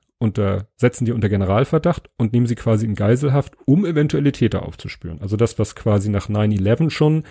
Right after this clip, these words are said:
passiert ist, nur da halt nicht so koordiniert, weil es damals ja das Department of Homeland Security noch nicht gab. Da geht dann richtig die Luzi ab, da wird dann sozusagen alles, äh, überwacht und, ähm, geht eben zum Beispiel darum, dass dann geguckt wird, äh,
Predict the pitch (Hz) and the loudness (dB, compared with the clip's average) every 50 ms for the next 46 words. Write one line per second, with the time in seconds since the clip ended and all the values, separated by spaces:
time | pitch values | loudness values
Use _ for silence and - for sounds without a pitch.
0 | - - - - - - 143 131 - - 147 151 151 156 147 131 - 123 117 104 | -16 -20 -20 -10 -2 -2 0 0 2 4 4 4 4 2 0 0 2 2 2 2
1 | 113 110 113 107 107 120 107 - 113 - - - 104 - - 110 101 92 98 95 | 4 2 4 4 2 0 0 0 -2 -2 0 -2 -2 2 2 2 2 2 0 0
2 | 98 101 120 151 - - 113 104 98 - - 104 101 104 107 117 113 - 139 127 | 2 4 4 4 2 2 0 -2 -2 -2 -2 -2 -2 0 -2 -2 -2 -4 -4 -4
3 | 117 - - 98 - - 110 104 - 107 101 101 95 - 107 104 101 101 98 - | -4 -6 -8 -8 -6 -4 -4 -4 -4 -6 -6 -6 -6 -4 -4 -2 -2 -2 -4 -4
4 | - 98 - - 107 98 90 - 95 95 90 90 85 - - - 92 110 147 - | -8 -8 -6 -6 -6 -6 -6 -6 -6 -6 -6 -6 -8 -8 -6 -4 -2 -2 -4 -4
5 | - - - - - - - - _ _ _ _ _ _ - 113 117 127 123 143 | -8 -18 -20 -20 -20 -20 -20 -20 _ _ _ _ _ _ 2 4 4 4 4 4
6 | 131 131 120 117 113 123 117 - - 101 - 117 107 117 127 - - - 113 120 | 4 4 4 4 4 2 2 0 -2 -2 0 0 2 2 2 2 0 0 0 2
7 | 120 113 - - 113 107 95 110 - 107 101 98 101 98 - - 107 104 98 104 | 2 0 0 0 0 0 0 0 0 0 0 0 0 -2 -2 0 0 0 0 0
8 | - 113 117 123 120 - - - - - - - - 127 113 113 117 - - 117 | 2 2 4 4 4 2 0 -6 -10 -10 -10 -6 -2 0 0 0 0 -2 -2 -2
9 | 113 113 107 98 113 110 - - - - - - - 120 110 101 101 101 98 - | 0 0 2 2 2 0 0 -6 -16 -16 -12 -6 -2 -2 0 0 0 -2 -4 -6
10 | - - - - - - - - - - - - _ - 120 104 95 95 98 104 | -12 -20 -20 -20 -20 -20 -20 -20 -20 -20 -20 -16 _ 0 2 2 2 2 2 -2
11 | - - 135 110 113 131 147 - 131 120 120 - 120 113 113 - - 120 120 113 | -4 -6 -2 2 2 2 4 2 2 0 0 0 2 0 0 0 0 0 2 4
12 | 101 110 113 113 110 107 - - 110 104 101 95 101 - - 127 120 - 117 117 | 4 4 4 4 2 0 0 0 0 0 0 -2 -2 -2 -2 -2 0 0 0 0
13 | 113 110 - - - 131 120 110 107 107 104 117 117 117 | 0 0 -2 -6 -6 -2 0 0 0 0 0 -2 -4 -8